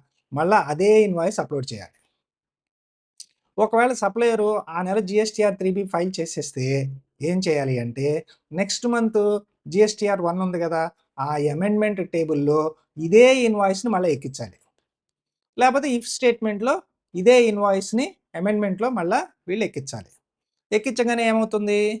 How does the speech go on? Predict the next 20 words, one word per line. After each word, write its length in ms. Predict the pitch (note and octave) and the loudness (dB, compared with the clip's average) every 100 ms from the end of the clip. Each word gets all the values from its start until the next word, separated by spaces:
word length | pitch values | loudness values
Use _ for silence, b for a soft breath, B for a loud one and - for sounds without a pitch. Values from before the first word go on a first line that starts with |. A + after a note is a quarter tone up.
| - _ _ - | -12 _ _ -6
అది 180 | E3 E3+ | -2 0
వచ్చి 240 | F3 G#3 | 0 0
రెసిపియంట్ 560 | F#3 F#3+ A#3+ A3+ G3+ F#3 | -2 -2 -4 -2 -4 -2
యొక్క 200 | E3+ - A#3+ | -6 -4 -4
ఇన్వాయిస్ 420 | G3+ F#3+ F#3+ F#3+ F3 | -2 0 0 0 -6
మేనేజ్‌మెంట్ 460 | E3+ E3+ E3 E3 | -6 -6 -6 -8
సిస్టమ్‌లో 460 | D3+ D3 D#3 D3+ A#3+ - _ - | -10 -8 -8 -4 -4 -4 _ -10
అది 220 | D#3 G#3+ D#4+ _ - | -6 -6 -8 _ -8
ఆ 80 | D#3+ | -4
యొక్క 200 | D#3 D#3 | -4 -4
ఇన్వాయిస్ 440 | C#3+ D#3 E3+ E3+ | -4 -2 0 0
వచ్చి 200 | D3+ D3 C4 | -4 -6 -2
పాపులేట్ 420 | G3 - C#3+ C3 | -2 0 -4 -6
అవుతుంది. 280 | A2+ A2+ G2 _ _ _ _ _ _ - | -10 -14 -20 _ _ _ _ _ _ -8
ఇప్పుడు 340 | A3 A#3+ C4 F4+ - _ _ - | -6 -2 0 0 -2 _ _ -4
ఈ 80 | G3 | 0
రెసిపియంట్ 520 | G3 F#3+ A3+ G3+ G#3 A3+ | 2 0 -4 -2 -2 -2
దాన్ని 220 | G3+ F3+ | -2 -4
యాక్సెప్ట్ 360 | D#3 - C#3+ - | -8 -10 -10 -8
చేయాలి. 280 | A2 F#2+ | -8 -10